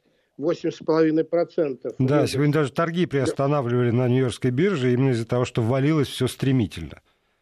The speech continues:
Speaker 1: Ну, это было немножко странно для меня, потому что они приостановили сразу, как только биржа открылась, и тут же остановили. Но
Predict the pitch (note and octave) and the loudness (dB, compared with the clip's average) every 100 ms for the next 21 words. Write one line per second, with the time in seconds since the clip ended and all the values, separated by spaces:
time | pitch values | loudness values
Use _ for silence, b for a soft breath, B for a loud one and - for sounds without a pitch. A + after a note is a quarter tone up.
0 | _ _ _ _ _ _ _ D3+ G#3 G#3+ | _ _ _ _ _ _ _ 0 2 2
1 | G#3+ G3 G#3+ G3 F#3+ F#3+ - - E3 A3 | -2 2 2 2 0 -4 -4 -8 -8 -4
2 | A#3 G3 D3 D#3+ E3 D#3+ C3 C3+ C#3+ E3 | -4 -4 -6 -8 -6 -6 -8 -12 -10 -8
3 | E3+ - E3 D#3 E3+ D#3+ D#3 D3+ - D#3+ | -8 -6 -10 -10 -10 -8 -8 -10 -10 -10
4 | C#3 D3+ - D#3 - C#3 D#3 C#3+ D#3 D3+ | -10 -12 -10 -10 -10 -10 -8 -8 -10 -12
5 | - G3+ A3+ C3+ - _ _ - C#3+ D#3+ | -10 -6 -6 -8 -12 _ _ -12 -10 -8
6 | C#3 D#3 D3 - E3 E3 C3+ C3+ D#3+ E3+ | -6 -8 -8 -6 -4 -4 -4 -4 -4 -6